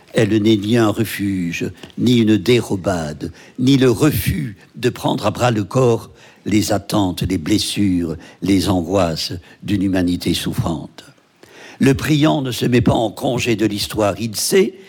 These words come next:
qu'il redescendra de la montagne, reprendra le chemin du quotidien. Le quotidien,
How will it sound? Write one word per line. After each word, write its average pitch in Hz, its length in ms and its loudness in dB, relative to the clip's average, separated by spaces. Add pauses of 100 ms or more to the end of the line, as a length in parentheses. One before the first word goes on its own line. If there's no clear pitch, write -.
(160)
qu'il 117 200 0
redescendra 107 680 0
de 92 100 -4
la 87 120 0
montagne, 80 680 -4 (260)
reprendra 82 760 -2 (200)
le - 120 -2
chemin 80 340 -2
du 76 140 -8
quotidien. 80 680 -6 (840)
Le 113 180 2
quotidien, 76 800 -8